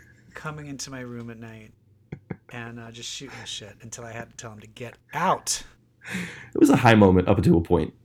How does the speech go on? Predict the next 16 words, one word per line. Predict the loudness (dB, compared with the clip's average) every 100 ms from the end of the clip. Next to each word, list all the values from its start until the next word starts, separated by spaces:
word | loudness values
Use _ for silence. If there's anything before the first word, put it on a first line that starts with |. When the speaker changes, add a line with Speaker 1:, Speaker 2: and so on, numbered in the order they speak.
| _ _ _ -20 _ _ -20 _ -14
Speaker 1:
Another | -8 -6
high | -6 -8
moment | -8 -10 -10 -10 -12 -16
is | -18
me | -16 -16
right | -16 -18
now. | -20 -16 -14
<laughs> | -16 -18 _ _ -20 _ -20 _ 6
Speaker 2:
<laughs> | 8 8 6 6 6
Clearly. | 8 10 8 4 -2 -16 -14
Speaker 1:
I | -14
have | -14
been | -14 -16
smoking | -12 4
Speaker 2:
Well, | 6 6
Speaker 1:
this | 2